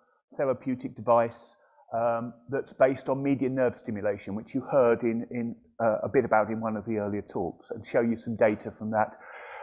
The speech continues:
And then I've left an awful lot of time for questions, 'cause I've found when I've given this talk before,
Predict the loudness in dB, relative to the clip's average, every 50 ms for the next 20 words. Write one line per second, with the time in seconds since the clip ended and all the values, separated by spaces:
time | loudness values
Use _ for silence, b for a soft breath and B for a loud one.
0 | B 0 4 6 8 8 8 8 6 6 6 6 6 6 4 0 0 4 6 6
1 | 6 6 4 2 2 2 2 0 -6 -6 -2 -2 -2 -2 -4 -8 -10 -2 0 2
2 | 2 2 -2 -8 -12 -12 -12 -12 -14 -16 -12 -12 0 2 4 2 2 2 0 2
3 | 2 2 2 0 -2 -2 -2 0 0 -2 -2 -4 -4 -2 -2 -2 -2 -2 -4 -2
4 | 0 0 0 0 -2 -4 -6 -4 0 2 4 4 4 2 B